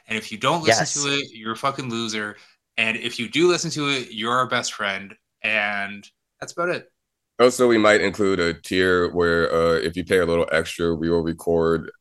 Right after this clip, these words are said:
Speaker 3: an episode hating on everybody who paid us a little extra.
Speaker 2: Oh, that's a good idea. Um, we are now. Anyways, go to patreon dot com backslash nerzy. Um,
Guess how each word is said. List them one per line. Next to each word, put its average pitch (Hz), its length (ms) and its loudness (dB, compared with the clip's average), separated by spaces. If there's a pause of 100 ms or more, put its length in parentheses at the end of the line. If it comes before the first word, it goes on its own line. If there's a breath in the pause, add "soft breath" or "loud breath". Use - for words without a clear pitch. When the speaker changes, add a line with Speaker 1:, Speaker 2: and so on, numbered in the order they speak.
(120)
Speaker 3:
an 76 260 -2
episode 82 520 0
hating 82 260 0
on 78 140 -2
everybody 76 460 -2
who 78 120 -6
paid 78 240 -4
us - 140 -8
a 80 40 -6
little 71 220 -6
extra. 78 400 -10 (800)
Speaker 2:
Oh, 120 220 6
that's 117 200 2
a 151 60 0
good 110 140 6
idea. 80 460 0 (480)
Um, 87 560 0 (120)
we 110 220 6
are 117 200 8
now. 87 440 2 (680)
Anyways, 143 520 6
go 139 200 4
to 156 80 2
patreon 131 1200 0 (320)
dot 117 260 -2
com 113 420 -2
backslash 107 720 0
nerzy. 101 720 2 (720)
Um, 95 500 2